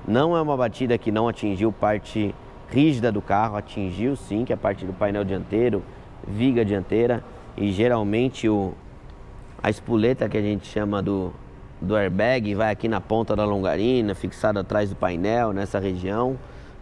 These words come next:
Quer dizer, dá uma olhada quanto dobrou o capô. Não é uma batidinha fraca, é uma batida considerável. Mas eu não sei por que que não disparou airbag numa colisão dessa.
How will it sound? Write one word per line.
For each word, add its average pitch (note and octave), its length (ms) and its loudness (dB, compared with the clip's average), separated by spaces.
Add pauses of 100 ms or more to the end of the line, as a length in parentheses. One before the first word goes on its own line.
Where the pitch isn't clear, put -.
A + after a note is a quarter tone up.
Quer G2+ 120 0
dizer, F#2+ 400 0 (220)
dá - 60 -6
uma G#2 100 -2
olhada G#2 240 0
quanto G2+ 320 -4
dobrou G2+ 320 2
o - 20 -2
capô. G2+ 400 0
Não G#2+ 160 0
é E3 80 2
uma G3+ 160 0
batidinha G#2+ 840 2 (760)
fraca, - 440 0 (340)
é - 40 -8
uma G3+ 200 0
batida - 480 0
considerável. E3+ 720 0 (380)
Mas D#3+ 160 2
eu E3+ 80 2
não E3 100 2
sei D3+ 180 2
por C3 200 2
que B2+ 160 4
que C#3+ 120 -4
não B2+ 160 4
disparou A2+ 360 2
airbag G#2 280 2
numa G#2 300 2
colisão G#2 400 2
dessa. - 300 -4